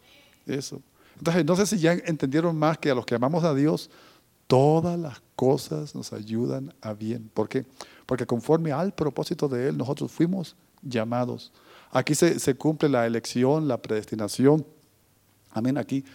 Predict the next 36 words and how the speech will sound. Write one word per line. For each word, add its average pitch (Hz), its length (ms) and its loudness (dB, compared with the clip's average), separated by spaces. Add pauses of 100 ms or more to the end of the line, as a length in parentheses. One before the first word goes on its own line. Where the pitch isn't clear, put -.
(140)
Porque 131 260 2
Dios 147 160 2
nos 156 180 -2
dio 143 220 2
un 143 200 -2
libre 151 360 -2
albedrío. 117 840 -4 (720)
Alguien 139 260 4
piensa 143 220 2
que 123 120 0
Dios 208 180 -2
hizo 214 180 -6
del 160 120 0
principio 185 340 -6
a - 20 -2
unos 233 140 -2
para - 140 -10
que 117 80 -8
se 120 80 -14
salvaran 160 420 -2
y 165 40 -2
otros 156 180 -6
se 135 60 -4
condenaran. 123 580 -4
No, 135 540 0 (280)
Dios 127 400 -2
es 165 80 -4
soberano, 147 420 -2
pero 123 180 -2
Él 131 80 -4
respeta 127 600 -6 (640)
la 147 300 -2
decisión. 135 500 -4
No 156 80 -2
somos 151 320 0
robots. 123 1040 -4